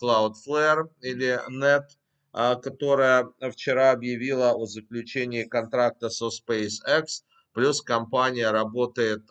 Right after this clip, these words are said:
а, с крупнейшими чат-бот, а, провайдерами. И я думаю, что Net будет одним из главных бенефициаров. Также я не могу не упомянуть компанию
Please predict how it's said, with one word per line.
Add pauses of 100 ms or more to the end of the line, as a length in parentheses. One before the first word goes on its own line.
(100)
а,
с
крупнейшими
чат-бот,
а,
провайдерами. (480)
И
я
думаю,
что
Net
будет
одним
из
главных
бенефициаров.
Также
я
не
могу
не
упомянуть
компанию